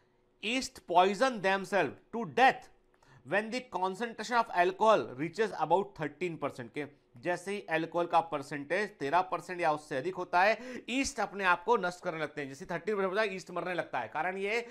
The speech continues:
कि ल-, कि जो कै-, इस, क्या मतलब है इसका, मैंने कहा ना, जो केमिकल बनते हैं वो खुद टॉक्सिक होते हैं। इसीलिए आपकी मसल जो होती है उनमें भी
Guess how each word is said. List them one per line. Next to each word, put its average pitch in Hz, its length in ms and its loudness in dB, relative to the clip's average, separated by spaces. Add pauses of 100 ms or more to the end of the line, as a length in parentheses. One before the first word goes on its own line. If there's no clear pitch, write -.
(240)
कि 226 320 -4 (120)
ल-, 160 140 2
कि 202 640 -6
जो 254 380 8
कै-, 160 200 -4
इस, 175 180 -10 (300)
क्या 233 160 4
मतलब 254 280 0
है 254 40 2
इसका, 233 200 -2
मैंने 220 180 -4
कहा 226 120 -6
ना, 240 80 -2
जो 226 140 -2
केमिकल 220 440 -2
बनते 208 260 -2
हैं 240 80 -2
वो 233 80 2
खुद 233 240 -6
टॉक्सिक 196 240 0
होते 175 120 -2
हैं। 175 40 -4
इसीलिए 247 260 0
आपकी 190 440 -2
मसल 247 360 2
जो 233 120 4
होती 220 220 0
है 190 60 2
उनमें 190 240 -2
भी 233 200 -4